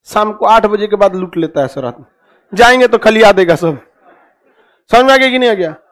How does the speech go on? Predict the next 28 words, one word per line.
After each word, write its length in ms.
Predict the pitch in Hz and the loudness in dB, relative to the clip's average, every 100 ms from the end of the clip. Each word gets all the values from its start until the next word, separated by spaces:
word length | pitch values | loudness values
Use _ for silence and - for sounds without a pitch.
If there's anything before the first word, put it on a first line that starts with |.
| _ | _
तो 60 | - | -10
सरकार 460 | - 208 202 233 254 | -2 0 2 2 2
को 120 | 240 | 0
करना 300 | 233 226 233 | 0 0 0
चाहिए, 260 | 226 220 | -2 -2
ऐसे 320 | 226 202 202 220 | 0 -2 -2 -2
लोगों 280 | 208 202 | -2 -4
को 360 | 202 220 285 _ _ _ | -4 -4 -6 _ _ _
स-, 340 | _ - 196 156 | _ -12 -12 -12
सिविल 400 | - 220 247 247 | -14 -8 -6 -4
ड्रेस 260 | 214 226 | -4 -6
में 120 | 214 220 | -8 -10
पुलिस 340 | 220 214 202 | -10 -10 -8
भेज 200 | 165 170 | -6 -6
देना 220 | 151 147 | -8 -12
चाहिए। 160 | 139 143 _ _ - | -16 -20 _ _ -6
खलियाए, 480 | 196 196 214 277 - _ _ _ _ _ _ 170 | 0 2 4 2 -6 _ _ _ _ _ _ -14
निकाल 320 | 175 208 202 | -8 -4 -4
के 120 | 196 | -6
पिस्टल 380 | 185 185 - 139 | -10 -14 -10 -6
धाए, 340 | 170 156 117 _ _ | -4 -4 -6 _ _
जा 180 | 165 202 147 - _ _ _ _ _ _ _ | 0 0 0 -6 _ _ _ _ _ _ _
खलिया 280 | 185 190 196 | -2 0 0
दिया 200 | 185 190 | 0 -4
तुम्ही 260 | 190 180 170 | -4 -6 -6
को 140 | 170 | -8
यहाँ 160 | 139 135 | -10 -14
पे। 140 | 147 | -20